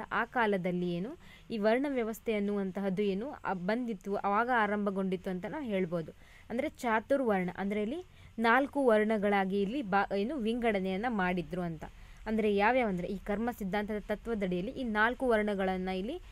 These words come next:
ರೂಪಿತ್-, ರೂಪಿಸಿದ್ದಾರೆ. ಯಾವ್ಯಾವ ಅಂದ್ರೆ, ಇವಾಗ ಬ್ರಾಹ್ಮಣ, ಕ್ಷತ್ರಿಯ, ವೈಶ್ಯ,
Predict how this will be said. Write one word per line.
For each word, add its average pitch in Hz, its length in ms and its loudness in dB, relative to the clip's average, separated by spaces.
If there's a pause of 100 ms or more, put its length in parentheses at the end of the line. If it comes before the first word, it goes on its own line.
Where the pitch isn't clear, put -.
(260)
ರೂಪಿತ್-, 226 580 -2
ರೂಪಿಸಿದ್ದಾರೆ. 196 920 -4
ಯಾವ್ಯಾವ 226 340 4
ಅಂದ್ರೆ, 180 260 -2
ಇವಾಗ 196 220 0
ಬ್ರಾಹ್ಮಣ, 190 560 2 (460)
ಕ್ಷತ್ರಿಯ, 196 580 -2 (100)
ವೈಶ್ಯ, 208 540 -2